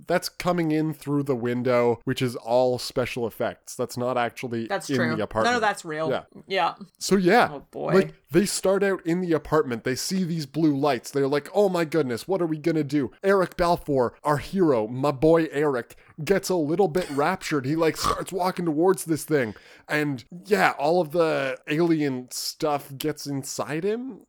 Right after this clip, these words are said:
Speaker 1: I don't know. He's, he's chilling out. They manage to stop him from walking out on the balcony and getting raptured. And they leave the apartment to go to the yacht.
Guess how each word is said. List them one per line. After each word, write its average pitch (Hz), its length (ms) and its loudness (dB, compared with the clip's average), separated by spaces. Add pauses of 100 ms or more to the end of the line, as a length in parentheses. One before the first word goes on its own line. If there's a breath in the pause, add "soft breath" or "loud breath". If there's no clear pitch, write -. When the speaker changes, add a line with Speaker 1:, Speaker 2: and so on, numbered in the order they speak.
(100)
Speaker 1:
I 123 100 -12
don't 117 160 -2
know. 98 200 -6 (220 loud breath)
He's, 185 380 -2
he's 170 120 -10
chilling 139 360 4
out. 104 340 -2
They 156 260 2
manage 151 360 0
to 135 80 -2
stop 131 320 0
him 117 120 -4
from 117 180 -6
walking 113 340 -2
out 110 120 -2
on 107 120 0
the 104 60 -8
balcony 107 440 -2
and 95 140 -6
getting 98 260 -4
raptured. 98 720 -4
And 143 220 -2
they 156 140 2
leave 185 440 -4
the 170 140 -2
apartment 107 760 -4
to 160 120 -6
go 160 360 2
to - 120 -8
the 139 160 -2
yacht. 120 560 2